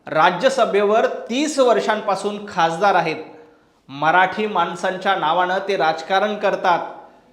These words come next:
पण त्यांची मराठी भाषेची समज इतकी कमी आहे का, असा प्रश्न मला पडतोय.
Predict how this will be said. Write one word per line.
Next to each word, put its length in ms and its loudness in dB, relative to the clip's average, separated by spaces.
पण 120 -4
त्यांची 500 -2
मराठी 440 0
भाषेची 540 -2
समज 380 -4
इतकी 280 -8
कमी 400 -2
आहे 260 2
का, 320 2
असा 240 0
प्रश्न 380 -4
मला 240 2
पडतोय. 360 -6